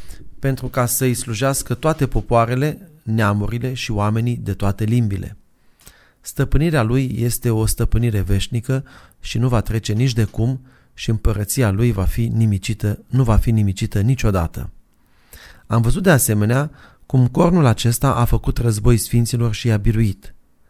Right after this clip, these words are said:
până când a venit cel îmbătrânit de zile și a făcut dreptate sfinților celui preanalt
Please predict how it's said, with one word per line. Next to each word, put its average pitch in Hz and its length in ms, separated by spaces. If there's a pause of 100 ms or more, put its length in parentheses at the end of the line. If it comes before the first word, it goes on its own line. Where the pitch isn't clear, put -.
(320)
până 147 180
când 143 200
a 131 80
venit 123 260
cel 156 240
îmbătrânit 131 460
de 120 100
zile 123 380 (360)
și - 140
a 123 40
făcut - 280
dreptate 120 440
sfinților 113 580
celui 110 260
preanalt 104 600